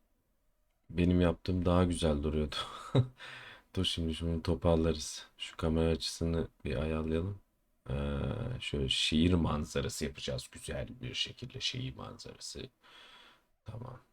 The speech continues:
Şöyle olacak. Hı. Efsane. Tadından yenmez. Şimdi dostlar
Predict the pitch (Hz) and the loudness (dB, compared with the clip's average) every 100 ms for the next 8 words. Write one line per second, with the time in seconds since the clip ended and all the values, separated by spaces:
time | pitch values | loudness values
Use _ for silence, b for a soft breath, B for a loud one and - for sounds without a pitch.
0 | _ _ _ _ _ - - 127 117 123 | _ _ _ _ _ -10 -6 -6 -6 -8
1 | 120 - 127 - - _ _ _ _ _ | -10 -10 -12 -16 -20 _ _ _ _ _
2 | _ _ - - - _ _ _ _ _ | _ _ -8 -8 -8 _ _ _ _ _
3 | _ _ _ _ _ _ - - - 87 | _ _ _ _ _ _ -8 -6 -4 -2
4 | 82 80 80 - _ _ _ - 82 82 | 0 0 -2 -6 _ _ _ -8 -4 -2
5 | 82 80 80 85 87 82 - - - _ | 0 0 0 -4 -8 -12 -14 -18 -20 _
6 | _ _ _ _ _ _ _ _ _ _ | _ _ _ _ _ _ _ _ _ _
7 | _ _ _ - - 87 85 87 - - | _ _ _ -18 -6 -2 2 0 -2 -6